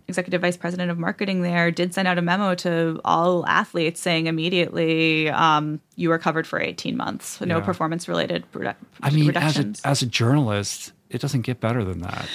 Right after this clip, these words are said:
Speaker 1: Yeah,
Speaker 2: Like,
Speaker 1: that was
Speaker 2: that's, like,
Speaker 1: tremendously
Speaker 2: real
Speaker 1: satisfying.
Speaker 2: world change as a direct result of your reporting.
Speaker 1: Yeah, and I think what was, what was even most important to me was the symbolism of it. Um,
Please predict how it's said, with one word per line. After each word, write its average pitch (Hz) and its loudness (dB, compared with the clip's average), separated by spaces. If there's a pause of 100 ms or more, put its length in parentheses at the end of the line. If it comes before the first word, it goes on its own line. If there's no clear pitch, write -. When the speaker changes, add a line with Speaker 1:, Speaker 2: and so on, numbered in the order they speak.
(120)
Speaker 1:
Yeah, 220 6
Speaker 2:
Like, - 6
Speaker 1:
that 214 8
was 185 6
Speaker 2:
that's, - -2
like, 165 8
Speaker 1:
tremendously 143 2
Speaker 2:
real 156 8
Speaker 1:
satisfying. 156 2
Speaker 2:
world 127 4
change 98 -2
as 107 -2
a 107 -2
direct 107 0
result 98 -4
of 92 -6
your 92 -4
reporting. 90 -6
Speaker 1:
Yeah, 339 4
and 233 6
I 254 4
think 320 -2 (200)
what 285 -2
was, 262 -4
what - -6
was 277 2
even 240 2
most 180 -2
important 233 0
to 254 0
me 240 2
was 185 2
the 175 -2
symbolism - -2
of - -4
it. - -4
Um, 175 4